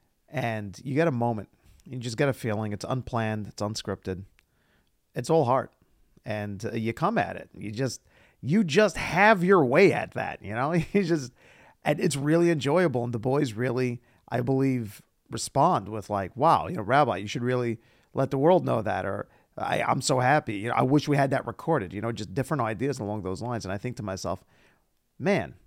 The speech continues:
the classroom is really such a great place. It's such a great environment where Hashem sends thoughts. Hashem sends originality." You see,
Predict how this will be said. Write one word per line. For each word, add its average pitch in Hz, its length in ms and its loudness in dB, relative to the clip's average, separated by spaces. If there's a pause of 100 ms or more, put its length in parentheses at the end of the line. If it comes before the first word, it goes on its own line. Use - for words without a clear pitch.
(100)
the 101 80 -12
classroom 147 420 -6
is 110 120 -6
really 117 280 -2
such - 300 -10
a 123 40 -6
great 101 460 -8 (460)
place. 117 320 -4
It's 92 100 -12
such - 100 -14
a 127 60 -6
great 110 240 -2
environment 101 720 -6 (280)
where 101 140 -6
Hashem 151 360 -6
sends 135 340 -6
thoughts. - 500 -4 (540)
Hashem 160 340 -4
sends 131 240 -2
originality." 98 800 -6
You - 80 -8
see, 131 260 -4